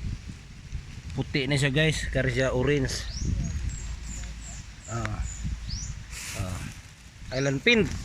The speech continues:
Wah. Wala gamit sa, ah, puksi paint na guys.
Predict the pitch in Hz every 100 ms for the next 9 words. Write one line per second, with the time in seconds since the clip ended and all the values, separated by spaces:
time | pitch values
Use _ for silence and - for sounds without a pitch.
0 | 143 120 98 - - - - - - -
1 | - - - - - - - - - -
2 | - 123 120 113 123 127 123 120 104 -
3 | - - - - - - - 117 117 101
4 | - 110 - 135 151 139 139 165 151 -
5 | -